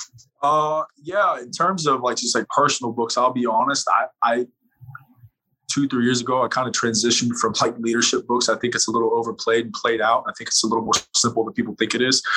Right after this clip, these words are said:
So, like, for me, in terms of, like, reading, it's, it's, it's more about just uh, to me, I'm kind of a, a nerd when it comes to, comes, comes to philosophy and things like that. So, like, for me, some of my top books are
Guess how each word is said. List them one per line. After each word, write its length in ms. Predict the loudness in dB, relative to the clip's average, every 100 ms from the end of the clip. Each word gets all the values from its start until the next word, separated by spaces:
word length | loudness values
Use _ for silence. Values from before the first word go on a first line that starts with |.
| 0 0 -2
So, 260 | -6 -2 0
like, 200 | 0 -2
for 100 | -6
me, 240 | -2 0
in 60 | 2
terms 260 | 2 0 0
of, 80 |
like, 160 | 2 0
reading, 360 | 0 0 2 0
it's, 260 | 0 0 0
it's, 280 | 0 0
it's 180 | 0 -2
more 300 | 0 0 0
about 400 | 0 2 2 0
just 400 | -4 -2 -2 -4 -8 -8 -10 -14 _
uh, 280 | -2 0 0 -2
to 120 | -4
me, 220 | 0 2
I'm 140 | 0 2
kind 200 | 0 0
of 80 |
a, 280 | 0 -2 -2
a 40 | -2
nerd 320 | 2 2 0
when 100 | -2
it 60 |
comes 160 | 0 0
to, 60 | 0
comes, 340 | 0 0 -2
comes 240 | 0 0 0
to 60 |
philosophy 500 | 0 2 4 2 0
and 80 | -4
things 160 | -4 -2
like 160 | 0
that. 260 | 2 2 2
So, 240 | 0 2
like, 120 | 0
for 140 | -2 -4
me, 260 | 0 2
some 160 | 2 0
of 80 | 2
my 160 | 0
top 320 | 2 0 0 0
books 300 | 0 0 0
are 200 | 0